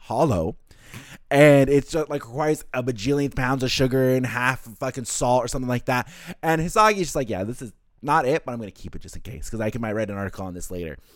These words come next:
And Hisagi is continuing to ask questions, try to get information out of Urahara, but, you know, he's a wily mofucker, and he's not answering anything. Eventually, Hisagi notes that had it not been for the pill that Urahara made during the war,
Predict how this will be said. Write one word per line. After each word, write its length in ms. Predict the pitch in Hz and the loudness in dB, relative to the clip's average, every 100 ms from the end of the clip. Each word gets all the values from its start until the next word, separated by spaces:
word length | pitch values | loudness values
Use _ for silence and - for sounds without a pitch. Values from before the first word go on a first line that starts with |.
| _ - - | _ -20 0
And 260 | 147 131 | 2 2
Hisagi 300 | - 135 226 | 0 0 0
is 140 | 220 - | -2 -8
continuing 340 | - 156 143 | -8 -6 -6
to 40 | 120 | -6
ask 140 | - | -6
questions, 320 | 123 120 120 | -6 -6 -6
try 140 | - 117 | -4 -2
to 80 | |
get 100 | 113 107 | -2 -4
information 340 | - 104 104 | -6 -10 -8
out 60 | 101 | -6
of 60 | |
Urahara, 400 | 92 92 92 104 - - - - | -6 -6 -4 -4 -6 -12 -12 -6
but, 180 | 120 117 | -4 -2
you 140 | 143 | 0
know, 100 | 131 | 0
he's 220 | 127 143 | 0 -2
a 40 | 131 | -2
wily 600 | 113 117 123 120 123 131 117 | 0 2 2 2 -2 -6 -4
mofucker, 560 | 117 - 110 - 135 | -2 -2 -4 -2 -2
and 160 | - 127 | -2 -4
he's 120 | 123 | -2
not 160 | 123 110 | -4 -4
answering 420 | 113 120 - 113 | -4 -4 -2 -2
anything. 340 | 113 107 123 123 - - 170 | -2 -2 -2 -4 -14 -16 -6
Eventually, 400 | 156 180 226 226 | -2 -2 0 0
Hisagi 340 | 175 160 156 131 | 2 2 2 0
notes 280 | 123 156 | -2 -2
that 240 | - 107 - | -2 -4 -6
had 240 | - 127 135 | -6 -2 -2
it 80 | |
not 280 | 104 117 - | -2 -6 -4
been 160 | 123 127 | -6 -6
for 200 | - 110 | -8 -10
the 120 | 90 | -6
pill 320 | - 123 117 | -6 -4 -4
that 160 | 101 - | -6 -8
Urahara 320 | 95 101 95 | -8 -8 -6
made 160 | 95 85 | -8 -8
during 180 | 90 | -10
the 80 | 85 | -12
war, 480 | 90 143 156 151 151 | -2 6 8 8 4